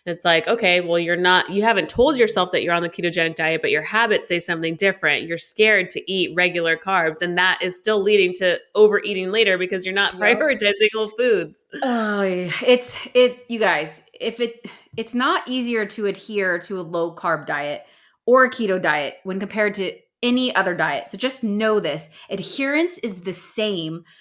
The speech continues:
Speaker 2: when they do studies, <laughs> because there's
Speaker 1: Mm-hmm.
Speaker 2: lots of studies out there, you guys. When they do studies, when it comes to weight loss outcomes, when you compare low carb or keto to any other diet out there, the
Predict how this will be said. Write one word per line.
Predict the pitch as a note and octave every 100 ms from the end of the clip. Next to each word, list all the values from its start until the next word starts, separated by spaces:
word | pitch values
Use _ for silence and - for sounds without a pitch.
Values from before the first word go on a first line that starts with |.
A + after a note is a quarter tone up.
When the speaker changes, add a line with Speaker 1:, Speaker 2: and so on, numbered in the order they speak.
| _ -
Speaker 2:
when | G3
they | G3+
do | G3 C#4+
studies, | - E4 A#3 F3 - -
<laughs> | -
because | - E3+
there's | F#3 A3
Speaker 1:
Mm-hmm. | G3+ F#3 G#3+
Speaker 2:
lots | E3
of | -
studies | D4 B3
out | G#3+
there, | F3+
you | F3+
guys. | E3+ E3+ - _ - - - _
When | - A3
they | A#3
do | A3 C#4
studies, | F4 B3+ A3+ G3 F3 F3+ - _ _
when | G3+ A3
it | A3
comes | B3+ D4+
to | C4+
weight | F#3+ G#3
loss | A3+ G#3+ G#3 F#3
outcomes, | F#3 - E3+ C3+ D#3 D#3+ _ _ _
when | G3 G#3
you | G#3+
compare | A#3+ A3+ C4+ A#3+
low | F#3 A3
carb | - A#3+
or | G#3+ G3+
keto | - F#3 G#3 G#3+
to | A3 -
any | C#4+ D4+ B3+
other | B3 B3
diet | G3 D#3 -
out | - F3+ F3
there, | B2 C3 - _ _ _
the | - F3+